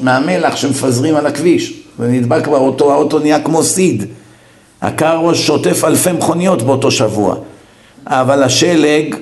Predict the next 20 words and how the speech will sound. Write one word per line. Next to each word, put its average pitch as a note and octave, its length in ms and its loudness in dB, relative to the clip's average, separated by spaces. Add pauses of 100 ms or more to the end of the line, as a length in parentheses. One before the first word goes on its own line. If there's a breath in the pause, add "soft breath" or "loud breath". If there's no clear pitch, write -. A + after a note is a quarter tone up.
(100)
הורס D3 540 2
לאלפים D#3 760 2
של D3 180 0
אנשים D3 460 2
את - 60 0
הפרנסה, C#3+ 680 0
את D3 120 -4
הבריאות, D3 600 2
ידיים D3 440 2
ורגליים D3 540 2
נשברות, C#3+ 600 2
אנשים C#3 360 -2
נופלים, D#3+ 520 2
מחליקים, D3+ 680 -2
זקנים. D#3 680 -4 (1000 loud breath)
אז G#2+ 240 -4
יש F3 180 0
כאן G3+ 200 0
ניגוד F#3 300 2
אינטרסים. G#3 760 0